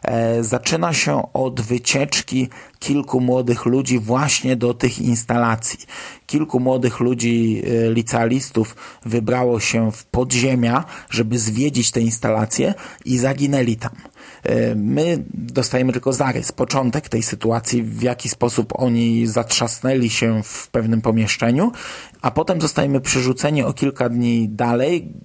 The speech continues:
e, na powierzchnię, gdzie roi się od dziennikarzy, od wojskowych, gdzie, em, no, trwają poszukiwania tych nastolatków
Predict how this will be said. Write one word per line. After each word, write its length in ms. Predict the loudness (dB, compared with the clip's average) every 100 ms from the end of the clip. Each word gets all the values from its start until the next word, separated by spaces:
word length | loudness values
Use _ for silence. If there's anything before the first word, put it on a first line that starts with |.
| -20 _ -6
e, 420 | -2 0 2 2
na 120 | 0
powierzchnię, 760 | 0 0 2 0 0 -2 0 0
gdzie 300 | -2 -2 -2 -6 -8 -2
roi 280 | 0 0
się 200 | 0 2
od 120 | 0 0
dziennikarzy, 640 | 0 2 0 2 2 2
od 140 | 0 0
wojskowych, 640 | 0 0 0 0 0 0
gdzie, 420 | 0 2 2 0 -4 -14 -14 -4
em, 720 | 0 2 2 2 2 2 2
no, 120 | 0
trwają 540 | -2 -2 -2 0 0 0
poszukiwania 800 | -2 0 0 0 0 0 0 0
tych 220 | -2 0
nastolatków 840 | 0 2 2 2 2 0 -2 -2